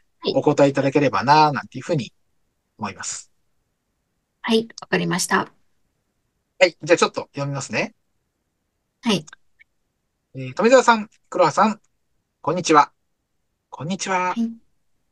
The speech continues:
Speaker 1: にちは。
Speaker 2: メッス-、はい。メッセージしちゃいました。パツコです。ね、パツコさんです。
Speaker 1: うんうん。
Speaker 2: はい。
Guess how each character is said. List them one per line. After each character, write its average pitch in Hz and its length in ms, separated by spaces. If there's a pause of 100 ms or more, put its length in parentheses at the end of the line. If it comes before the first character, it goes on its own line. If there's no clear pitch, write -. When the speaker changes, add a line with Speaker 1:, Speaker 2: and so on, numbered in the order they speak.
(280)
Speaker 1:
に 196 80
ち 240 120
は。 240 280 (120)
Speaker 2:
メ 151 100
ッ - 20
ス-、 - 280 (300)
は - 100
い。 - 60 (500)
メ 170 120
ッ - 20
セ - 160
ー 170 60
ジ 202 100
し 202 60
ち 151 80
ゃ - 20
い 139 60
ま 131 80
し - 80
た。 - 160 (720)
パ 214 100
ツ - 160
コ - 140
で - 80
す。 - 200 (520)
ね、 131 160
パ 170 100
ツ - 100
コ 139 120
さ 107 100
ん 101 60
で - 80
す。 - 160
Speaker 1:
う - 20
ん 180 60
う 190 80
ん。 196 40
Speaker 2:
は 190 60
い。 - 100